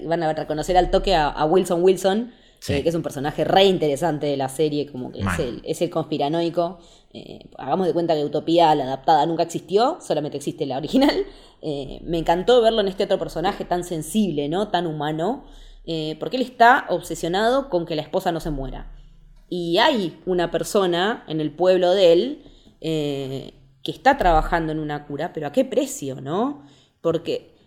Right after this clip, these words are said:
Speaker 1: el precio es experimentar con híbridos, porque la relación, eh, la vemos más, eh, la relación virus-híbrido la vemos mucho más plasmada en eso, de que cuando,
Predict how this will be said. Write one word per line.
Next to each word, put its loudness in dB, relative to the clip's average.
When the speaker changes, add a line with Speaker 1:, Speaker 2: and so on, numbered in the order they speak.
Speaker 1:
el -4
precio 6
es 2
experimentar 0
con -4
híbridos, -4
porque 2
la 4
relación, 2
eh, -10
la 0
vemos 2
más, 0
eh, -4
la 0
relación 0
virus-híbrido 0
la 4
vemos 0
mucho -2
más -2
plasmada 0
en -4
eso, -12
de -6
que -4
cuando, -4